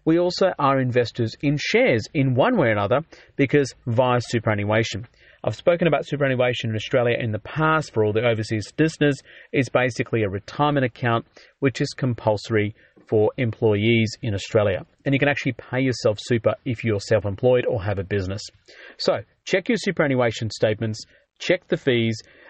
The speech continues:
and make sure you know how much your investments are actually earning, hopefully earning, or losing, hopefully not losing.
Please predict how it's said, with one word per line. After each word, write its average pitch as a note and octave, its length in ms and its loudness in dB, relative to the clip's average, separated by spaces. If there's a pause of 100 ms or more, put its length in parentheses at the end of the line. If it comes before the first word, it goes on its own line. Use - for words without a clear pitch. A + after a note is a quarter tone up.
and A2+ 220 -2
make D3+ 240 0
sure A#2+ 380 0 (200)
you B2 140 -2
know A2+ 140 2
how C3+ 240 -4
much - 200 -8
your B2+ 100 -2
investments G#2+ 460 -4
are G#2+ 80 -2
actually G#2 380 -6
earning, B2+ 320 0 (760)
hopefully G#2+ 380 -2
earning, C#3+ 240 -2 (360)
or A2 200 4
losing, A2 580 0
hopefully G#2+ 440 -2
not G2 340 -2
losing. F2 340 -8